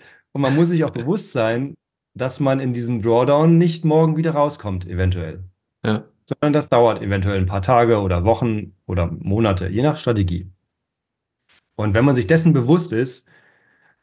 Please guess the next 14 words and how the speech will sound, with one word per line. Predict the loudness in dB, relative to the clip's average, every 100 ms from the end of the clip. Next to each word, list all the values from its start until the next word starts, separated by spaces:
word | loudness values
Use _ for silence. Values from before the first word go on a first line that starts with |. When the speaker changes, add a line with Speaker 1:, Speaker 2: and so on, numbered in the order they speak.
| -6
Speaker 1:
dann | -4
kann | -2 2
man | 2
auch | 2 0
wieder | 0 2 2 0
zurückkommen | -4 -4 -4 0 2 2 0
zu | 0 2 2 2 0 -4
rationalen | -4 -4 -2 -2 0
Entscheidungen, | 0 0 0 0 0 -2 -4 -10 _ _ _
ähm, | -6 -4 -2 -4 -4
weil | -2 0 0 0 2
wenn | 2
man, | 4 2 -4 -12 -10
ansonsten | -4 0 2 2 4 4 4